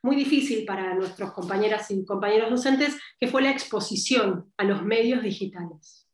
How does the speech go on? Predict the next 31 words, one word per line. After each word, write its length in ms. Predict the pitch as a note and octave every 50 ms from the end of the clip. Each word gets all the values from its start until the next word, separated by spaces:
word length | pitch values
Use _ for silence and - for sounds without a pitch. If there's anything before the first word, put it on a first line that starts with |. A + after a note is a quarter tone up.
| _ -
¿no? 240 | B3 C4+ C4+ B3+ - - - - - - - -
Eh, 380 | G#3 G3 G3 F#3+ F#3 F#3 F#3+ G3 F#3+ F#3+ F#3 F3+ F#3 F3+ F3+ - _ _ - - - - _
esto 300 | - G#3 G3+ - A3+ A3+
de, 460 | A3+ A3+ A3 A3+ A3 G#3+ G#3+ G#3+ G#3 G3+
decían 760 | G#3 G3 G3+ - A#3 A3+ A3 G#3+ G3+ G3+ G3 - - - _
algunas 460 | - G3+ G3 G3+ G#3+ G#3+ A3+ G#3+ G#3+ -
compañeras, 600 | - G#3 G3 G#3 G3+ G#3+ A3 A3 G#3 G3+ - A3+
"nos 120 | G3 -
convertimos 600 | - A3 G#3+ G#3+ G#3+ - C4 B3 B3+ B3 - -
en 140 | G#3+ G#3 G3+
youtuber", 600 | G3+ G3 F#3+ - D4+ D4+ B3 G#3 F#3+ F3 E3 E3+ D#3+ D#3 - _ _ _ _ - - - _
y 160 | G3+ G3 A3
eso 720 | C4 D4+ D4 - - C#4 A3+ G#3+ G#3 G3+ G3 F#3+ F#3 F3+ F3+
tiene 440 | - C4+ C#4 C4+ B3 A3 G#3+ G#3 G3+
una 280 | G3 G3+ A3 A3 A3
carga 640 | G#3+ B3+ A#3+ A#3 G#3+ F#3+ F#3+ F#3 F3+ F3 E3+ E3 F3+ - _ _
de, 640 | - G3 G3+ G#3 G#3 G#3+ G#3+ G#3+ A3 A3 - - _ -
de 120 | G3+ G3+
pronto 720 | G3+ B3 C4+ C4+ B3 A#3 A3 G#3+ - F#3+ F3+ F3 E3+ E3+ E3+ - _ _
quedar 280 | G#3 G#3 A3 A3 A3
expuesto 680 | A3 A3 - - - - C4 B3+ B3+ B3 - - - A3+
a 60 | G#3+
las 180 | G#3 G3+ G3+ G3+
redes 640 | B3 C4 C4+ C4 B3 B3 A#3+ B3 C#4 D4+ - -
que 340 | - G3+ F#3 F#3 F3+ F3 E3+ E3+
uno 180 | F3+ C4 F4 G#4
no 100 | F#3 F3
estaba 680 | F3 - - F#3 F3 F3+ E3+ E3+ E3 E3 D#3+ - - -
acostumbrado 580 | - _ - - - - A#3+ D4 D#4 A3 G3 F3+
a 80 | F3 E3+
lidiar 540 | E3+ F3 F3+ F#3+ G3 F#3+ F#3 F3 F3 F3